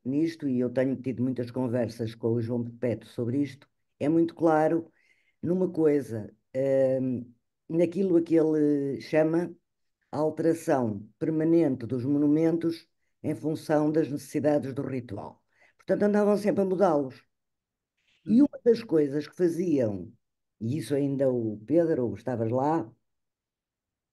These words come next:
Speaker 1: eh, no início, uma das coisas que,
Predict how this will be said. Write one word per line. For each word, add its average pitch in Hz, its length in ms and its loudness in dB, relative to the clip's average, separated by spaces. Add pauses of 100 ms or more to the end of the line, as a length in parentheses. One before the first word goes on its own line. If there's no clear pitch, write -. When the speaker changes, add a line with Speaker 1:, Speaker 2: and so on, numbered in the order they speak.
(220)
Speaker 1:
eh, 110 520 -12
no 120 200 -6
início, 160 640 -2
uma 123 120 -4
das 151 140 -6
coisas 113 300 -6
que, 107 440 -6